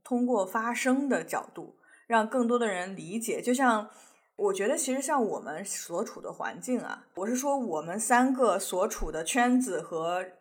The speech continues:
人生状态已经在一个比较平等的一个状态里了，但是就像我最开始说的，我总有一种女性命运共同体的这种感觉啊。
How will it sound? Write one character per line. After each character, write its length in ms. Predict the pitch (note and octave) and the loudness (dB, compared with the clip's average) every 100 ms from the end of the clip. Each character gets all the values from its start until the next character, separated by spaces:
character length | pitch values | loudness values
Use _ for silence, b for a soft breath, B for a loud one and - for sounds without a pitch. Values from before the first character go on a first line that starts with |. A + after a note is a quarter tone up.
| - | -6
人 180 | F3+ | -4
生 240 | G#3 B3+ C4 | 0 0 2
状 260 | D#4 C4+ | 2 2
态 340 | - E3+ - - B B | 0 -6 -6 -10 B B
已 60 | F#3+ | -4
经 120 | A#3+ | 0
在 160 | D#4+ | 2
一 60 | A#3+ | 2
个 160 | A#3 A3+ | 0 -2
比 200 | - E3 | -8 -2
较 140 | G#3 | 0
平 240 | A3 D#3+ F#3 | 0 -4 -6
等 140 | E3 | -6
的 80 | C#3+ | -8
一 60 | |
个 140 | D#3 E3+ | -8 -6
状 200 | G#3 F3+ | -4 -6
态 220 | F#3 F3 | -6 -10
里 100 | - | -10
了， 200 | - G3 B B B | -10 -12 B B B
但 160 | A3 | -2
是 140 | A3+ A#3 | -2 -2
就 120 | B3 | 0
像 140 | B3 | 2
我 60 | F3+ | 0
最 120 | G3 | -2
开 160 | G#3 F#3+ | -2 -4
始 80 | |
说 160 | - F#3+ | -2 -4
的， 140 | F#3 | -4
我 80 | F3+ | -4
总 200 | F#3 F#3 | -4 -4
有 120 | G#3 | -4
一 60 | F#3+ | -4
种 200 | F#3+ F#3 | -6 -8
女 120 | F#3 | -8
性 180 | F3 A3+ | -4 -2
命 140 | A3 A3 | -2 -2
运 160 | G#3 | -4
共 140 | G#3+ A3 | -4 -4
同 160 | F#3 | -4
体 180 | A3 - | -6 -8
的 80 | F3 | -10
这 60 | F3+ | -8
种 180 | G3 G#3+ | -8 -6
感 280 | G#3+ G3 | -8 -10
觉 160 | E3+ D#3 | -10 -4
啊。 240 | D#3+ E3 | 0 0